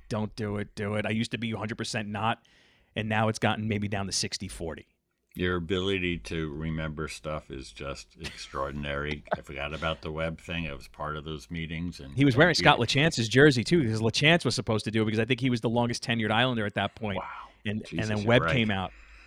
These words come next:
Speaker 2: You are, uh, that's all correct. I'm just having flashbacks. I was there, and, and thank you,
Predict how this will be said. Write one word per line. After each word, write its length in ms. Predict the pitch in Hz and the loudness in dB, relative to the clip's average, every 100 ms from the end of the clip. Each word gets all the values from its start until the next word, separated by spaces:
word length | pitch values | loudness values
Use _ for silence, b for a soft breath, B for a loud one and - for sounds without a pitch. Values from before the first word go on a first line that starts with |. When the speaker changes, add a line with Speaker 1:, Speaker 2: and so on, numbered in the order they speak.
| b | b
Speaker 2:
You 200 | 82 85 | -2 2
are, 120 | 85 - | 2 0
uh, 120 | 80 73 | -8 -6
that's 200 | 82 78 | -8 -6
all 200 | 85 82 | -4 -4
correct. 440 | - 85 90 - | -2 0 0 -2
I'm 200 | - 67 | -12 -12
just 240 | 67 69 - | -12 -12 -10
having 260 | 76 76 | -10 -10
flashbacks. 580 | - 85 80 - 69 - | -8 -6 -6 -8 -14 -12
I 60 | 76 | -10
was 180 | 69 67 | -10 -10
there, 240 | 73 85 | -6 -6
and, 200 | 69 71 | -6 -8
and 240 | 73 69 | -10 -10
thank 320 | 78 76 82 78 | -6 -6 -6 -8
you, 180 | 76 | -8